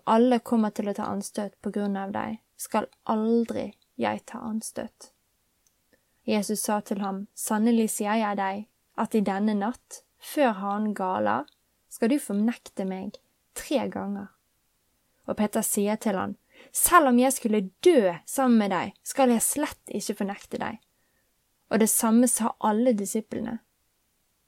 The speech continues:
Så kom Jesus sammen med dem til et sted som kalles Getsemane, og han sier til disiplene, "Sett dere her mens jeg går bort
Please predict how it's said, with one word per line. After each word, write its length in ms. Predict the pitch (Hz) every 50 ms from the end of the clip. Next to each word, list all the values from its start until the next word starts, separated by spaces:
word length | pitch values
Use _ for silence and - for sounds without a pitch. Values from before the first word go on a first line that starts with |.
| _ -
Så 160 | - - 233 220
kom 200 | - 226 220 220
Jesus 360 | 220 233 240 - 226 208 -
sammen 320 | - - 233 226 214 208
med 140 | 202 196 190
dem 240 | 190 190 185 202 208
til 160 | - - 202
et 140 | 208 202 -
sted 340 | - - - 240 214 214 202 -
som 180 | - 226 202
kalles 400 | - - 202 196 202 220 220 -
Getsemane, 760 | - 208 202 - - 208 190 190 190 190 202 220 220 208 196 196 _ _ _ _ - - - -
og 60 | 226 226
han 100 | 226 220
sier 320 | - - 240 226 233 247
til 220 | 247 - 240 214
disiplene, 640 | 214 208 - 240 233 - - 208 196 190 185 196 208 _ _ _ _ _ _ _ _ -
"Sett 340 | - - - 320 - - _ -
dere 240 | 208 202 202 202 190 202
her 280 | 247 233 214 202 - - -
mens 300 | 233 214 202 202 - -
jeg 200 | 214 208 208 202
går 120 | 202 196 190
bort 240 | 202 202 - -